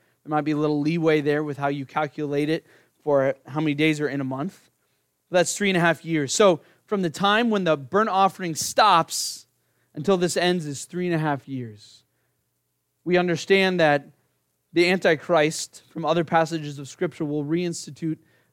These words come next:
the sacrifices in the temple for three and a half years, but then it will stop, and then the, the Great Tribulation will begin,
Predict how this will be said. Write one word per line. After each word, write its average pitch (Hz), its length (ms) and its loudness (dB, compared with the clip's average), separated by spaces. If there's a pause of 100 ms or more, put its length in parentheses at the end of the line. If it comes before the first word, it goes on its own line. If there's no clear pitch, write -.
the 139 80 -12
sacrifices 147 840 0
in 139 120 -8
the 139 60 -6
temple 131 460 -8 (1200)
for 156 60 -12
three 170 160 -4
and 175 100 0
a - 20 2
half 156 200 2
years, 151 240 -2
but 135 160 -8
then 156 360 0 (420)
it 143 60 -4
will 139 120 -4
stop, 156 440 2
and 156 100 -4
then 151 120 0
the, 143 180 0 (400)
the 156 120 -4
Great 175 360 2
Tribulation 175 680 2
will 165 120 0
begin, 156 600 -2